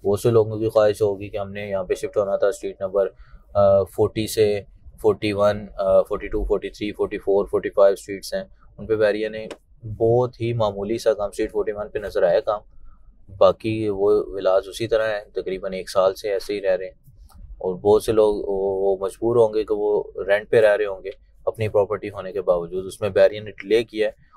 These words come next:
और वो बैरिया हर रोज़ उन्हें नए से नए, अ, वो time दे देते हैं कि इस time frame में हो जाएगा,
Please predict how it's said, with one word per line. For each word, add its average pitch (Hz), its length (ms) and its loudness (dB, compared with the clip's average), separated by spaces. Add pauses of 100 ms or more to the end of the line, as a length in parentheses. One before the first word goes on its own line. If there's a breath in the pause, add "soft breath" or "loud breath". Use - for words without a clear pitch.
(160 soft breath)
और 98 120 0
वो 101 500 0 (680 soft breath)
बैरिया 104 480 2 (260)
हर 113 180 4
रोज़ 117 260 2
उन्हें 110 200 -4
नए 101 280 -6
से 110 140 -4
नए, 101 300 -6
अ, - 260 -14
वो 95 200 0
time 98 320 -2
दे 95 140 -2
देते 101 220 -2
हैं 98 80 -8
कि 98 100 -2
इस 90 120 -8
time 92 180 -4
frame 92 180 -10
में 95 100 -12
हो 90 140 -6
जाएगा, 85 360 -6